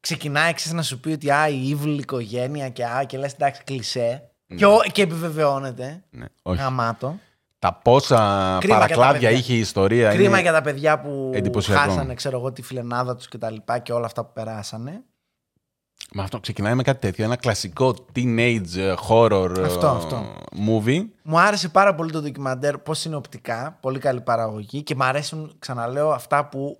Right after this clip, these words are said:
Speaker 1: είναι σύγχρονα και έχουμε απ' όλα να τα δούμε live, τα actual footage, ας πούμε, και τα λοιπά. Αυτό που σου έστειλα και στο μήνυμα και δεν μ' αρέσει,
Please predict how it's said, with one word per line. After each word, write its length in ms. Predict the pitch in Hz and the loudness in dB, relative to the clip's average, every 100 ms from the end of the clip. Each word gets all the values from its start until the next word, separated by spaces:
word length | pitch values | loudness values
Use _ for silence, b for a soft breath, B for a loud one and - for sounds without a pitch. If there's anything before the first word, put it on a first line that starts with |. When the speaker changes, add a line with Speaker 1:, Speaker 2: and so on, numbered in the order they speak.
| _ | _
Speaker 1:
είναι 320 | 139 143 143 | -10 -8 -10
σύγχρονα 580 | - - 143 123 143 143 | -8 -4 -4 -4 -6 -6
και 140 | 131 139 | -6 -6
έχουμε 320 | - 147 143 | -6 -10 -8
απ' 240 | 131 127 156 | -6 -2 4
όλα 260 | 160 147 | 4 4
να 140 | 123 110 | 0 -4
τα 140 | 117 | -6
δούμε 320 | 113 127 123 120 | -6 -8 -6 2
live, 520 | 135 127 123 160 170 - | 2 4 0 -4 -8 -2
τα 500 | 131 127 123 120 117 - 98 - - - 147 | 0 0 -2 -6 -10 -14 -14 -16 -20 -12 0
actual 460 | 151 - - 135 123 - | 0 0 -4 -2 -2 -8
footage, 340 | 143 131 113 | -6 -6 -6
ας 120 | 113 113 | -12 -12
πούμε, 140 | 127 | -14
και 100 | 117 | -12
τα 140 | 113 | -12
λοιπά. 420 | 113 110 127 185 220 _ _ _ _ _ _ _ | -14 -12 -8 -8 -10 _ _ _ _ _ _ _
Αυτό 260 | 156 - 233 | -8 -6 -6
που 100 | 196 | -2
σου 140 | 202 | 4
έστειλα 280 | 190 190 165 | 2 2 -8
και 80 | 147 | -6
στο 140 | 165 | -6
μήνυμα 240 | 175 180 | -4 -4
και 120 | 151 147 | -6 -2
δεν 120 | 165 | 0
μ' 60 | |
αρέσει, 580 | 147 131 127 131 - 196 | 0 0 -2 -4 -6 -6